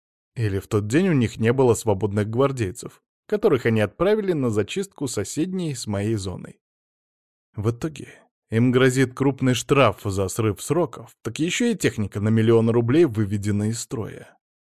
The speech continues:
И найти полноценную замену в такие сроки просто нереально. Есть все основания полагать, что этот подряд больно ударит по карману княжеского рода не только в финансовом плане,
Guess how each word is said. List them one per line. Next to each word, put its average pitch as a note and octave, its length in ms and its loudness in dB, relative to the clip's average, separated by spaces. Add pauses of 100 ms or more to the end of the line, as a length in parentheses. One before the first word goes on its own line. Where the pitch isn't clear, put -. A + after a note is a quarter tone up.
(160)
И C#3 200 4
найти G#3+ 340 2
полноценную C3+ 680 4
замену B2 420 2
в - 60 -14
такие G2+ 340 -6
сроки A2 340 -4
просто F#2+ 440 -8
нереально. G2 680 -4 (840)
Есть D#3+ 800 -4
все E3+ 320 2
основания D#3+ 680 4
полагать, B2+ 600 2
что - 160 -2
этот G#2+ 320 2
подряд A#2+ 420 2
больно D#3 460 4
ударит C#3 440 4
по B2+ 100 -6
карману C3 500 0
княжеского G#2+ 760 -2
рода B2+ 260 2
не G#2 140 2
только D3+ 540 -2
в - 40 -10
финансовом F#2+ 680 -4
плане, - 460 -14